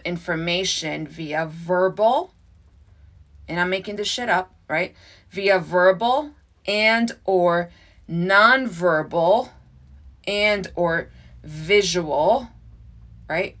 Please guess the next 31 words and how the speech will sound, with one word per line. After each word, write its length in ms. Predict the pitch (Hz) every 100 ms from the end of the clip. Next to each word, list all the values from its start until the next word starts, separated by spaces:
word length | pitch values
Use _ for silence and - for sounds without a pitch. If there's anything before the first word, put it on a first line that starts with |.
| - -
And 380 | 190 190 190 -
or 320 | 170 160 170 170 - - -
physical 1300 | - - - - 247 254 - 190 - - 175 127 127 - _ _ _ _ -
information. 880 | 190 180 180 170 170 160 - - 233 - - -
Let 160 | 185 190
me 120 | 196
explain. 680 | 202 - - 196 160 127 - _
For 160 | - 180
example, 500 | 170 - 190 170 165
right 240 | 170 196
now 220 | 190 190 202
I 140 | 170
am 160 | 160 156
verbally 720 | 151 175 190 220 226 233 247
transmitting 640 | - 170 160 151 175 185
information, 760 | 170 165 160 151 147 - - -
right? 300 | 151 147 -
And 140 | 180
I'm 140 | 202 226
also 260 | 330 359
doing 320 | 269 208 196 185
a 100 | 175
lot 240 | 170 180
of 140 | 170
physical 500 | 170 - - 214 185
because 300 | 202 190 180
I 80 | 175
speak 340 | 170 - 185 185
with 140 | 185
my 100 | 196
body. 400 | 196 226 165 117